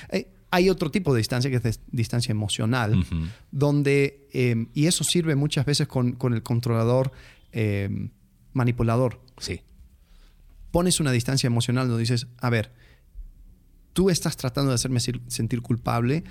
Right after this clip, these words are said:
Speaker 1: yo no me voy a responsabilizar por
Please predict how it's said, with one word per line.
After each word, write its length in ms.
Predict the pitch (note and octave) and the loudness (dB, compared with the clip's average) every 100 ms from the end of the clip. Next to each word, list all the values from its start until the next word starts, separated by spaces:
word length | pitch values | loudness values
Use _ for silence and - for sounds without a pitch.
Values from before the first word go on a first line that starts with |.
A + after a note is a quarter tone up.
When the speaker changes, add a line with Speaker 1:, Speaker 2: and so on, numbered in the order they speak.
| - - - - | -14 -18 -16 -8
Speaker 1:
yo 300 | A#2 C#3 F#3+ | 0 2 2
no 140 | G3 | 2
me 160 | F3 C#3+ | 0 0
voy 260 | D3+ A#3 | 2 2
a 80 | D3 | 2
responsabilizar 1080 | E3 A2 - A#2 G#2+ A2+ A2 A2 - A2+ A2 | 0 -2 0 0 2 0 0 0 0 -2 -4
por 400 | - A#2+ B2+ D#3 | -2 2 2 0